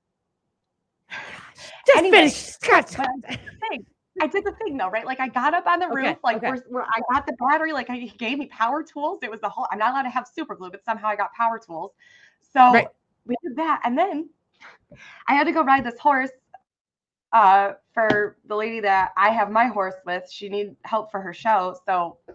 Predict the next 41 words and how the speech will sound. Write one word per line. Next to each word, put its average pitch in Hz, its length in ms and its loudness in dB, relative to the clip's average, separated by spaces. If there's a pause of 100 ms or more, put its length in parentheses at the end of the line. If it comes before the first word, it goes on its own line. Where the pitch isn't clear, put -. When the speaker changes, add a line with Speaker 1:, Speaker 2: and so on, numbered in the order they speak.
(260)
Speaker 2:
which 196 140 -10
was 185 100 -14
super 226 240 -6
exciting 175 340 -6
'cause 180 120 -14
I 175 40 -4
got 175 120 -4
to - 80 -14
ride 170 240 0
again. 160 260 -6 (400)
But 214 360 2 (1000)
I'm 226 140 0
going 285 260 0
to 277 60 -4
pull 233 240 -2
out, 190 380 2
and 202 120 -2
Chris 233 220 -10
is 214 100 -16
like, 208 200 -2
"Oh, 277 100 2
hey, 269 240 -6
let 214 180 -4
me 220 80 -10
look 220 220 -8
at 220 100 -6
your 196 220 -4
truck," 214 500 -2
because - 380 -10
I 185 100 2
had 185 80 -8
mentioned 226 400 -4
that 185 140 0
my 185 80 -2
truck 208 240 -4
was 214 100 -10
making 190 300 -8
this 190 200 -10
weird 190 260 -6
noise. 214 420 0 (720)
Speaker 1:
Uh-huh. 208 240 -8